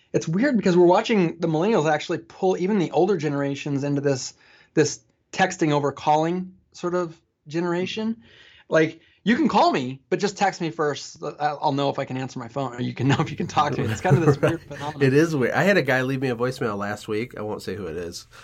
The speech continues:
Speaker 2: to protect the innocent, but he was, he's an older guy, and he left me a, a voicemail, and he apologized for leaving me a voicemail. He's like, "I'm so sorry. I know you probably just want me to text you, but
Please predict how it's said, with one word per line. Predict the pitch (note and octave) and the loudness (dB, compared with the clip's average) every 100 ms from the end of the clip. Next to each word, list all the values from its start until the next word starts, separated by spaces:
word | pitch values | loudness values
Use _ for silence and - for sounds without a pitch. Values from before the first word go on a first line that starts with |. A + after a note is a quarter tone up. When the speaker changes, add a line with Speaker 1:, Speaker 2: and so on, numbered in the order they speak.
| - - | -20 -18
Speaker 2:
to | |
protect | G2+ G#2+ G2 F#2+ | -14 -8 -8 -6
the | |
innocent, | F2+ F2 D#2 E2 | -8 -8 -10 -10
but | F#2+ - - - - - | -8 -10 -12 -20 -20 -6
he | B2+ | -4
was, | B2 - | -4 -6
he's | A#2 A2 | -8 -6
an | |
older | F#2 A2 G#2+ | -4 -2 -2
guy, | G#2 | -2
and | G2+ | -4
he | |
left | G#2 G#2 A#2+ | -4 -6 -4
me | |
a, | G#2+ - - - _ _ - | -6 -6 -16 -20 _ _ -16
a | G#2 | -10
voicemail, | G#2 A2 - G2+ F2+ | -8 -6 -6 -6 -6
and | |
he | G2 | -6
apologized | A2+ - B2+ B2 G#2 F2 E2+ | -6 -2 0 0 0 -6 -6
for | - | -10
leaving | G2 F#2+ F2+ | -8 -8 -8
me | F2+ | -10
a | E2 | -8
voicemail. | E2+ F2+ - - - - - - | -10 -10 -10 -12 -14 -20 -20 -20
He's | - | -6
like, | B2 | -4
"I'm | A#2+ | -2
so | - D3 | 0 0
sorry. | - C3+ B2 A#2+ | 2 4 6 6
I | A2+ | 2
know | A#2+ A#2+ | 2 2
you | A#2 | 0
probably | A#2+ A2+ G#2 | -2 -2 -4
just | G#2+ | -6
want | A2 | -6
me | G#2 | -6
to | F#2+ | -10
text | - G2+ G2 - | -8 -10 -10 -10
you, | F#2+ F2 | -10 -10
but | F2+ F2+ - | -8 -8 -10